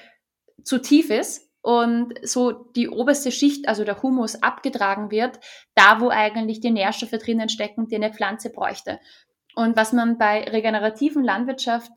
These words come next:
La-, Landwirten eben sieht, ist, dass sie, ähm, den, den fruchtbaren Boden als höchstes Gut haben. Also zum Beispiel unser Bauer, der, der Thomas, den wir auch öfter besuchen kommen,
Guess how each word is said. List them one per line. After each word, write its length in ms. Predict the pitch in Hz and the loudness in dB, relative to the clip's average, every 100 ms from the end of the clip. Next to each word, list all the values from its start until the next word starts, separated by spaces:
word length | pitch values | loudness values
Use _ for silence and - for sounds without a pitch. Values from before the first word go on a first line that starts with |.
| _ | _
La-, 220 | - 208 | 0 2
Landwirten 540 | 226 208 277 269 262 240 | 8 6 6 -2 0 -2
eben 220 | 226 220 | -2 -6
sieht, 300 | - 240 240 | -4 -4 -4
ist, 200 | 233 - | -6 -8
dass 160 | 220 | -8
sie, 240 | - 226 226 - _ _ _ _ _ _ - | -6 -8 -8 -18 _ _ _ _ _ _ -4
ähm, 360 | 214 214 220 | -4 -4 -6
den, 360 | 220 214 - - _ _ - | -4 -4 -6 -16 _ _ -4
den 120 | 220 | -4
fruchtbaren 840 | - 269 392 - - 233 226 226 | 0 2 2 -2 0 2 2 -2
Boden 380 | 220 240 277 262 | -2 -2 -2 -2
als 240 | 226 - | -4 -4
höchstes 440 | 233 269 - 220 - | -4 -4 -8 -12 -8
Gut 280 | 247 285 | -6 -6
haben. 420 | 190 185 190 190 - | -6 -8 -10 -12 -10
Also 360 | - 208 214 214 - - - _ _ - | -4 -2 0 -2 -6 -20 -20 _ _ -4
zum 120 | 233 | 2
Beispiel 580 | 214 214 247 220 - _ _ _ _ _ | 2 2 0 -2 -6 _ _ _ _ _
unser 220 | 247 247 240 | 2 2 6
Bauer, 320 | 190 220 240 | 8 8 6
der, 380 | 226 214 - - | 6 2 2 -6
der 220 | - 226 | -6 -6
Thomas, 320 | 220 226 247 | -2 -2 -2
den 160 | 240 220 | -2 -4
wir 80 | 208 | -4
auch 100 | - | -4
öfter 260 | 226 - | -6 -6
besuchen 420 | 214 220 240 247 254 | -8 -4 -4 -2 0
kommen, 500 | 240 226 220 226 | 0 0 -2 -4